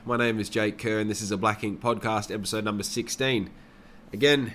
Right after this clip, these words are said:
if you're a long-time listener, thank you. And if you're listening for the first time, thank you. I hope you enjoy yourself either way. I have absolutely no idea what I'm gonna talk about. I haven't planned any of this. And if you are a long-time listener, you already know this,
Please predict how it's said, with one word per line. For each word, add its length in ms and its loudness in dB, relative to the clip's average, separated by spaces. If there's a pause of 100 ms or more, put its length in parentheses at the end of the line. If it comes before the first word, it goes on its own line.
(140)
if 140 -10
you're 100 0
a 40 2
long-time 500 2
listener, 500 0
thank 280 -6
you. 200 -4
And 120 -4
if 100 -6
you're 80 -4
listening 300 -4
for 80 -10
the 80 -8
first 320 -4
time, 340 0
thank 400 -4
you. 100 2
I 100 0
hope 160 -2
you 100 0
enjoy 240 0
yourself 360 -2
either 160 -6
way. 380 0 (500)
I 120 -2
have 200 -2
absolutely 500 -2
no 200 2
idea 180 4
what 120 0
I'm 100 -4
gonna 160 -4
talk 320 -4
about. 420 -2 (220)
I 80 -4
haven't 260 -6
planned 320 0
any 220 0
of 120 -4
this. 320 -2 (340)
And 80 -6
if 120 -4
you 360 -2
are 240 0
a 40 2
long-time 440 0
listener, 240 -4
you 100 0
already 220 -4
know 180 -4
this, 380 -12